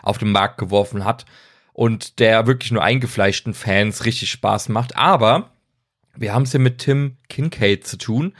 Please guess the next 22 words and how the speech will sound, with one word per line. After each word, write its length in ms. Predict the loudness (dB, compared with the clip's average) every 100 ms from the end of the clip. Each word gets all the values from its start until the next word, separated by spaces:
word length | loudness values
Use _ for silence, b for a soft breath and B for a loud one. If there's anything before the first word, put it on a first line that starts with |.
| B B B 0
der 140 | 4
ja 480 | 6 6 4 0 -6 _ -2
nur 420 | 2 4 4 4
eine 200 | 2 0
gute 300 | 0 0 2
Handvoll 480 | 2 0 2 2 2
Filme 640 | 0 2 4 4 2 2
außerhalb 500 | 0 2 2 2 2
seines 340 | 2 2 -2
Pornogenres 880 | -8 -4 -2 0 0 4 4 4 -2
eben 200 | -6 -4
gemacht 360 | -2 -2 -2 -6
hat. 240 | -8 -10 B B B B B
Aber 640 | 0 2 4 6 4 2 _ _ _ _ _
man 160 | 0 2
entdeckt 480 | 0 2 0 -2
hier 160 | -2 2
tatsächlich 840 | 2 0 2 0 0 -6 -6 -8 -14 _ _ _ _ -2
im 220 | 0 2
Schund 800 | 0 2 4 4 0 -4 -10 -14 _ _ _ _ _ _ -12
die 100 | 0
Kunst. 760 | 2 4 2 -4 -12 -14 -20